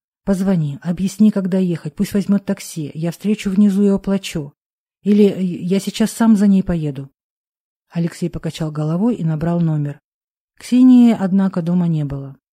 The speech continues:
И вежливый мужской голос продиктовал номер её сестры, у которой Ксюша находилась в данный момент. К телефону долго не подходили.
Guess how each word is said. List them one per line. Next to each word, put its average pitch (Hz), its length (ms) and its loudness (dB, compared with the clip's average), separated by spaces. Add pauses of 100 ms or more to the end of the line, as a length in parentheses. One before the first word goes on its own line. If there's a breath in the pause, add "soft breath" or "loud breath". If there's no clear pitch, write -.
(140)
И 180 100 -4
вежливый 202 440 2
мужской 185 340 0
голос 214 380 0
продиктовал 175 580 -2
номер 196 320 4
её 190 160 0
сестры, 160 600 -8 (340)
у 175 80 -6
которой 165 300 -4
Ксюша 214 400 -4
находилась 175 520 -2
в 151 60 -12
данный 143 260 -4
момент. 143 540 -6 (1080)
К - 100 -20
телефону 208 460 2
долго 175 260 0
не 175 100 -2
подходили. 147 640 -10